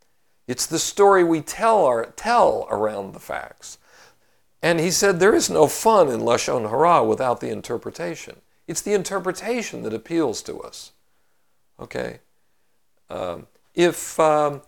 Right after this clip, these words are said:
if I look across the street and I see my neighbor stomp out of his house, clearly stamping his feet, and slam the door behind him.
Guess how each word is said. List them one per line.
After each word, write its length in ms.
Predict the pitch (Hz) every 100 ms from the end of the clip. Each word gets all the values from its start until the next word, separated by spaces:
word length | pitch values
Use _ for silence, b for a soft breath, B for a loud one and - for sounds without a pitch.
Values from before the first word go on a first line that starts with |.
| b b
if 140 | 160
I 80 | 185
look 240 | 196 226 165
across 400 | - 165 - -
the 100 | 110
street 540 | - - 101 - _ _ _ _ -
and 140 | 139
I 100 | 143
see 300 | 135 - 208
my 240 | 180 139
neighbor 540 | 123 113 127 123 92 - _ _ _ _ _ _ _ _
stomp 640 | - - - 185 214 226
out 240 | - 151 165
of 140 | 139
his 320 | 131 117 - -
house, 640 | - - 120 - - - - _ _ _ _ -
clearly 400 | - 214 190 147
stamping 480 | - 180 202 170
his 160 | 156 117
feet, 340 | - 123 123 - _
and 180 | - 123
slam 380 | - 175 185 165
the 40 |
door 220 | 127 127 123
behind 380 | 104 98 -
him. 140 | -